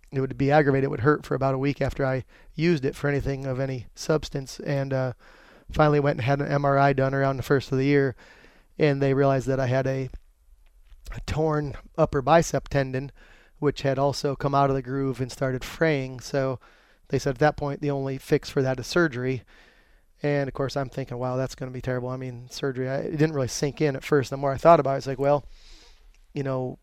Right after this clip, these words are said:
they said it was a six-month full recovery, and I started, you know, backing my days up from, from archery season thinking, well, at that point, um, I was going to,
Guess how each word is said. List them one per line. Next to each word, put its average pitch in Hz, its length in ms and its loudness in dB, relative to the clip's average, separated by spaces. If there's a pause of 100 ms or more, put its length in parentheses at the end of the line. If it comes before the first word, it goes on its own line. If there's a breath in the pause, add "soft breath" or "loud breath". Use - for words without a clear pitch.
(160)
they 147 140 2
said 147 140 2
it 143 40 2
was 131 120 -6
a 131 60 -6
six-month 147 680 -2
full 151 220 2
recovery, 135 580 2 (540 soft breath)
and 139 80 -2
I 127 80 -2
started, 135 520 0
you 147 80 -6
know, 135 100 -6
backing 139 360 0
my 135 140 -2
days 135 300 0
up 143 180 -2
from, 135 320 -8
from 139 260 -6
archery 147 320 2
season 135 400 -4
thinking, 131 340 -6
well, 139 300 4 (400 soft breath)
at 139 120 -2
that 175 200 8
point, 147 340 -6 (380)
um, 131 520 -4 (280)
I 147 140 2
was 139 160 -2
going 139 280 -6
to, 131 380 -6